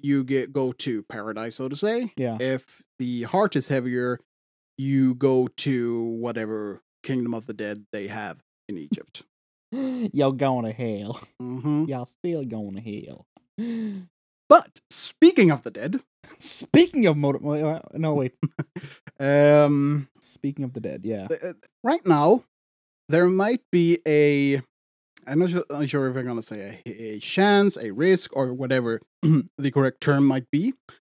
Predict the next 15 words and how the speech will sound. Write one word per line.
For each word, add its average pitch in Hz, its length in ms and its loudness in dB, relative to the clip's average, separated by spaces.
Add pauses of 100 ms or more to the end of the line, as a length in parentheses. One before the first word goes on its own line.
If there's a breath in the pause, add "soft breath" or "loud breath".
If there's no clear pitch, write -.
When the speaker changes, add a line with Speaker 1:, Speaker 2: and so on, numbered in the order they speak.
(100)
Speaker 1:
But, - 320 0
uh, 196 440 4 (400 soft breath)
there, 220 180 6
there's 233 340 2
been 262 440 2
a, 214 280 4
a 202 160 6
sort 196 280 0
of 160 160 0
divorce 131 880 2 (100)
Speaker 2:
Yeah. 156 260 2
Speaker 1:
between 196 600 4 (320)
two 294 440 8 (260)
big 139 260 2
companies 151 880 2